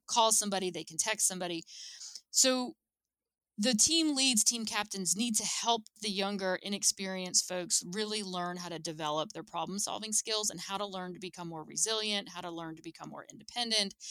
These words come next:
And so when they're giving them this feedback, so one, be approachable and available, let them come in, and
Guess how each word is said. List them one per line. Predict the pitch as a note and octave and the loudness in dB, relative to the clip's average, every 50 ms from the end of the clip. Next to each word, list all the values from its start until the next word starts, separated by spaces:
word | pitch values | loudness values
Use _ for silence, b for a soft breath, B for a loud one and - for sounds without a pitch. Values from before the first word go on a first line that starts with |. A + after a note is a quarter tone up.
| B B B B B B B B B B B B - | B B B B B B B B B B B B 4
And | A3+ G3+ | 8 8
so | - - C4 A#3+ A3+ | 8 8 8 6 4
when | A#3+ - G#3+ B3 B3 B3 | 2 4 4 6 6 6
they're | A#3+ B3 | 4 4
giving | G#3 A3+ C#4+ D#4+ E4 F4+ F4 D#4+ C4 | 4 4 4 4 4 4 2 2 2
them | G#3+ G3 F3+ F3+ F3+ F3 F3 F3+ F3 - _ _ _ _ _ _ _ _ _ | 4 4 4 4 2 -2 -4 -6 -10 -14 _ _ _ _ _ _ _ _ _
this | G3 G#3 G3 - - - | -6 2 6 6 6 6
feedback, | - - B3 A3+ - - - - | 6 4 4 2 2 0 2 4
so | - - G#3 | 4 4 6
one, | G3+ A3 C4 A#3+ F#3+ F3 G#3 | 6 6 6 6 6 4 0
be | - G#3+ G#3+ | -4 -4 -2
approachable | A#3+ A3 - B3+ B3 B3+ G#3+ - A3+ A3 G#3+ | -2 -2 -2 -2 0 2 2 0 2 -2 -2
and | G#3 | -2
available, | G#3 F3+ F#3 F3+ E3+ E3+ F3 E3+ F3+ F3 E3+ E3+ F3 - - _ | -2 -2 0 2 2 2 2 2 2 2 2 0 0 -2 -6 _
let | F#3 G3 G3 G3+ G#3+ | 0 0 2 2 2
them | - A#3+ A3+ A3+ | -2 -6 -6 -6
come | - A#3 G#3+ G3+ | -6 -4 -2 -2
in, | F3+ E3 D#3+ D#3+ D#3+ D#3+ E3 B B B B B B B | -2 -2 -2 -2 -4 -6 -8 B B B B B B B
and | - G#3+ G#3+ A3 | -4 -2 0 0